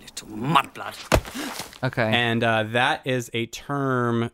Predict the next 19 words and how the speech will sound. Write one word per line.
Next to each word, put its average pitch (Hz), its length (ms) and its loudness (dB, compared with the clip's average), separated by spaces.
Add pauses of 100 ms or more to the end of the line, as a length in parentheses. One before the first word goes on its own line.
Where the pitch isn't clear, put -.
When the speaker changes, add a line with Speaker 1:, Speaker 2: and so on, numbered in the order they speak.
(120)
Speaker 3:
in 117 220 0
the 110 80 0
Harry 113 240 -2
Potter 113 260 0
universe 107 500 -4
that 107 200 -4
means 107 600 -4 (420)
you 180 220 2
have 131 220 2
magical 113 360 0
powers, 107 360 0
but - 180 -6
your 95 120 -8
parents 107 480 -6
don't. 120 440 -6 (800)
Speaker 2:
Oh. 139 680 -2
Speaker 3:
And 117 220 2
so, 107 840 2
yeah. 107 680 0